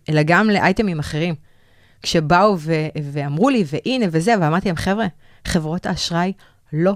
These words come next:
יכולות לעשות כלום, זה לא אשמתן." ואז אנחנו ידענו למי לפנות, שזה גם משרד המשפטים, וגם משרד הכלכלה, וגם הרשות להגנת הצרכן.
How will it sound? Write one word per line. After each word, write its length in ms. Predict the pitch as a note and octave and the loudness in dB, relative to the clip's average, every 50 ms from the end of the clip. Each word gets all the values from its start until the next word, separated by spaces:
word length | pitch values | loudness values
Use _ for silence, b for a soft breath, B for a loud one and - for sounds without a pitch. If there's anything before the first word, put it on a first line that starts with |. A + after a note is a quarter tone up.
| - - | -2 -6
יכולות 500 | D#3+ D#3+ D#3 - - - D3+ D#3+ D#3+ F3 - | -4 -2 -2 -2 -2 -2 -2 -2 -2 -4 -6
לעשות 480 | - D3 C#3 D3 - - F3+ F3 - - - _ | -8 -8 -8 -8 -4 -4 -4 -4 -4 -8 -16 _
כלום, 360 | - - F#3 G#3 G#3+ F#3+ E3+ | 0 2 4 4 4 2 0
זה 180 | D3 C#3 D#3+ | 0 0 0
לא 260 | D3+ D3+ D#3 E3+ F3+ - - | 0 2 2 2 0 0 -4
אשמתן." 500 | D3 - - D#3 D3+ - - F#3+ G3 D#3+ C#3 b b b b b b b b - | -8 -6 -4 -6 -6 0 0 0 0 0 -2 b b b b b b b b 0
ואז 200 | D3 D3 D#3 E3 | 0 2 2 2
אנחנו 320 | F3 F3 F3 - - F3 | 2 2 0 0 0 2
ידענו 240 | E3+ G3 B3+ D4 B3 | 2 4 4 4 2
למי 180 | F3+ D#3+ D#3+ E3+ | 2 2 2 2
לפנות, 320 | F3+ - - - D#4 D4 | 0 0 -2 -4 -4 -4
שזה 180 | - - C3 C#3 | -4 -6 -10 -10
גם 200 | C3+ - A#2+ C#3 | -10 -10 -8 -8
משרד 220 | C#3+ - - C#3+ | -6 -4 -2 -2
המשפטים, 420 | D#3 E3+ F3 - B3 - - G3 D#3 | -2 -2 0 0 -2 0 0 -2 -2
וגם 160 | C#3+ C3 C3 | -2 -4 -6
משרד 200 | C3 - - D#3 | -8 -6 -4 -2
הכלכלה, 440 | F3+ F#3+ - G#3 - A3+ A3 F#3+ D3 C#3 | -2 0 -2 -2 0 2 2 2 2 2
וגם 240 | C#3+ C#3+ D3+ D3+ D#3 | 0 -2 -4 -2 -2
הרשות 200 | E3+ E3+ - F3+ | -2 -4 -2 0
להגנת 300 | F#3+ F3+ F3 F3 F3+ F#3 | 2 2 2 2 2 0
הצרכן. 360 | G3+ - - G3 - - D#3+ | 0 0 -2 -2 0 0 -2